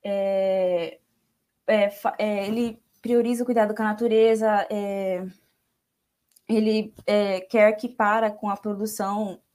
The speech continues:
exagerada de alimentos. E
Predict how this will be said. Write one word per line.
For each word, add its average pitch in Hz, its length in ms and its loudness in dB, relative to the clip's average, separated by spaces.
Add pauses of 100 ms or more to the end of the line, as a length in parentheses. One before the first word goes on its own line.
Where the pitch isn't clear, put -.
(320)
exagerada 214 840 4
de 190 120 -4
alimentos. 208 800 -4 (600)
E 247 840 0